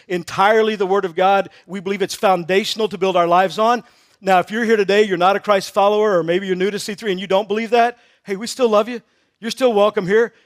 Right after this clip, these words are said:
You just need to know up front, this book is our authority for living. And you have to decide for you,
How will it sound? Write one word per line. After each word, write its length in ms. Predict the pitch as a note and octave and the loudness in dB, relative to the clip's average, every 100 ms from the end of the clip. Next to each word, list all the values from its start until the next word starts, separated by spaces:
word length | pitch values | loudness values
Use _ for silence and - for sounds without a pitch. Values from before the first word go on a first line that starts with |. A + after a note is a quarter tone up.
| - | -8
You 140 | B3+ | -6
just 160 | C4 B3+ | -4 -4
need 100 | A3+ | 0
to 80 | |
know 140 | A#3 A3+ | 2 2
up 140 | A3 | 2
front, 380 | A#3+ G#3 F3+ D3 | 2 0 0 -4
this 200 | A#3 - | -4 -4
book 360 | D#3+ B3 A3+ C#4 - | 2 4 4 0 -4
is 320 | A3+ B3 G3 - | -2 -2 -2 0
our 260 | A3 A3+ | 4 4
authority 460 | G#3 - A3+ A3+ F#3 | 2 2 4 4 2
for 180 | - F3+ | -4 -2
living. 400 | G3+ C#3+ A#2+ G2 _ _ _ _ _ _ _ _ | -2 -2 -12 _ _ _ _ _ _ _ _ _
And 160 | F#3+ F3+ | -4 -2
you 300 | A3+ D4 C4+ | 2 4 4
have 220 | C4+ B3+ | 2 0
to 80 | A#3+ | -4
decide 440 | A#3+ C4 A#3 A3+ | -2 2 4 2
for 120 | G3+ | -2
you, 400 | G3+ A3+ G3+ F3+ | -2 -2 0 -2